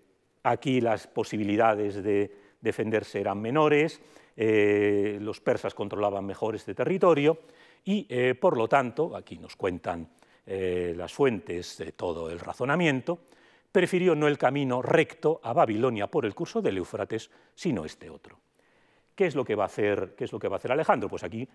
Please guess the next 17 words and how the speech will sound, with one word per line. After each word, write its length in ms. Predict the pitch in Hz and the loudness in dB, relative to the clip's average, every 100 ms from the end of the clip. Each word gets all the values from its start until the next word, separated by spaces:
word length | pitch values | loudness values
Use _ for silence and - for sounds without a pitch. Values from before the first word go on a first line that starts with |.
| - | 0
nuevamente 420 | 131 110 110 104 | 4 4 2 2
va 80 | 104 | 2
a 40 | |
innovar, 320 | 90 92 82 | 2 -2 0
va 80 | 101 | 0
a 40 | |
sorprender. 680 | 98 104 90 85 80 82 - _ _ _ _ _ _ 95 | 0 -4 -4 -6 -4 -4 -6 _ _ _ _ _ _ 2
Va 160 | 101 104 | 4 4
a 40 | |
seguir 520 | - 131 127 143 - - | 0 -2 0 0 -4 -10
un 160 | 90 | -6
camino 480 | 95 117 107 113 143 - _ _ _ _ _ _ _ _ _ | 0 2 2 0 -2 -4 _ _ _ _ _ _ _ _ _
indirecto. 640 | - 160 107 78 - - - _ _ _ _ _ _ _ _ _ _ _ _ _ _ _ _ - | -2 0 0 -4 -8 -16 -20 _ _ _ _ _ _ _ _ _ _ _ _ _ _ _ _ -16
El 160 | 87 | -2
Éufrates, 760 | 123 123 139 139 180 196 - - _ _ _ _ _ _ _ _ _ _ _ _ _ _ _ _ _ _ | 0 2 2 2 -2 -6 -12 -16 _ _ _ _ _ _ _ _ _ _ _ _ _ _ _ _ _ _
Babilonia 680 | 123 107 90 107 127 135 120 | 2 2 4 2 2 0 -4
aquí, 320 | 113 160 220 | -4 -6 -10